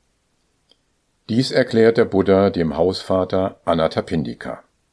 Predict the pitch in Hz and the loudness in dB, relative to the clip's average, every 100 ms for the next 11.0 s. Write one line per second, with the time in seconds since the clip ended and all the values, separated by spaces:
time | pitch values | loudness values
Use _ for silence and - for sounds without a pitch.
0 | _ _ _ _ _ _ _ _ _ _ | _ _ _ _ _ _ _ _ _ _
1 | _ _ _ _ - _ _ _ _ _ | _ _ _ _ -20 _ _ _ _ _
2 | _ _ _ _ _ _ _ _ - 165 | _ _ _ _ _ _ _ _ -2 -2
3 | - - 76 78 78 78 78 85 87 80 | -2 -2 0 0 -2 -2 0 -2 -2 0
4 | 85 98 - 107 98 104 - - 92 92 | 2 0 -2 -2 0 -4 -4 0 2 2
5 | 98 98 - 104 110 - 120 123 120 98 | 0 -4 -4 -4 -4 -2 0 2 2 0
6 | - - 85 - - 87 82 82 82 76 | -2 -2 -2 -2 -2 0 0 0 -2 -4
7 | 78 73 80 78 73 80 78 - - _ | -6 -2 0 0 -2 -2 -4 -8 -20 _
8 | _ _ _ _ _ - 95 - 98 95 | _ _ _ _ _ -6 -4 0 0 0
9 | - 110 98 95 101 101 - - 101 87 | 0 2 4 4 2 0 -4 -2 -2 0
10 | 82 92 104 - 92 - - 69 65 | -2 -2 -2 -2 -10 -10 -8 -8 -8